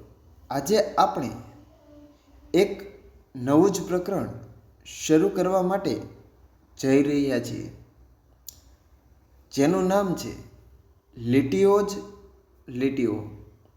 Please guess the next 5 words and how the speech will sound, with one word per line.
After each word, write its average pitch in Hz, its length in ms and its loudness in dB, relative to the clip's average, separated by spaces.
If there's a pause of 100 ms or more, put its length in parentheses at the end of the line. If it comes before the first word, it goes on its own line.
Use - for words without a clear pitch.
(1200)
પ્રકરણ 196 360 4
નંબર 196 300 0
અગિયાર, 143 520 -2 (1600)
લીટીઓ 165 500 4
જ 202 80 -6